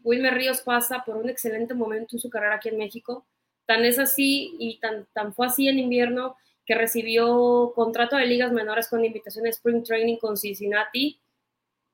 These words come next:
¿Y qué fue lo que sucedió entonces para que al final, pues, sí, sí se confirmara su asistencia al Clásico y ya después ya no apareciera con Cincinnati y esté de regreso aquí en México? Y esas son las cosas que pueden pasar que, por,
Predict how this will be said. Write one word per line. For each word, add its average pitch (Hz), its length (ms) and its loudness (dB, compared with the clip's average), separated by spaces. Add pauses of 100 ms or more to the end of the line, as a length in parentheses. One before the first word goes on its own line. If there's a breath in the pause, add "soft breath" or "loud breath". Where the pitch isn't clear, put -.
¿Y 208 680 -6
qué 233 100 0
fue 254 140 0
lo 269 100 0
que 285 100 -2
sucedió 220 420 -2
entonces 233 580 0
para 214 180 -2
que 202 100 -8
al 190 100 -6
final, 208 720 0 (560)
pues, 190 140 -6
sí, - 200 -2
sí - 300 2
se 294 140 0
confirmara 247 420 6
su 262 60 2
asistencia 240 420 4
al 233 80 4
Clásico 233 600 2 (320)
y 233 120 6
ya 233 100 10
después 277 340 6
ya 277 80 4
no 285 120 4
apareciera 240 440 4
con 247 160 0
Cincinnati 233 720 0
y 233 120 4
esté 226 220 0
de 277 160 6
regreso 240 380 2
aquí 254 140 -4
en 247 140 2
México? 240 560 -2 (280 soft breath)
Y 247 60 -6
esas 285 140 2
son 311 80 4
las 311 160 2
cosas 302 220 0
que - 100 -2
pueden 262 260 4
pasar 254 300 0
que, 254 100 -2
por, 226 380 -4